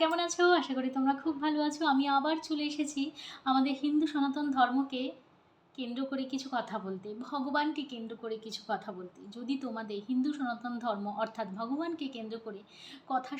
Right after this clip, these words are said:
শুনতে ভালো লাগে, অবশ্যই আমার ভিডিওটা প্রথম থেকে শেষ পর্যন্ত শোনো। আশা করি তোমরা অনেক কিছু শিখতে আর জানতে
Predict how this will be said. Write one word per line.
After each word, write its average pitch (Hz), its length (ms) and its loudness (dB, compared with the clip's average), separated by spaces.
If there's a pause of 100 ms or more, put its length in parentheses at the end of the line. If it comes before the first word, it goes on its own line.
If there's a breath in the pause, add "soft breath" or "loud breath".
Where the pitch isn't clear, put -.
শুনতে 302 320 0 (120)
ভালো 208 160 -4 (100)
লাগে, 190 200 -6 (200)
অবশ্যই 311 420 -2 (160)
আমার 285 180 0 (100)
ভিডিওটা 202 460 -4
প্রথম 254 240 -6 (100)
থেকে 269 240 -6
শেষ 269 140 -4 (100)
পর্যন্ত 233 340 -6 (140)
শোনো। 233 220 -6 (520 loud breath)
আশা - 220 -4
করি 262 160 0 (180)
তোমরা 240 180 -2 (120)
অনেক 349 220 2
কিছু 330 160 -4 (120)
শিখতে 285 340 -10 (100)
আর 226 160 -6
জানতে 190 260 -6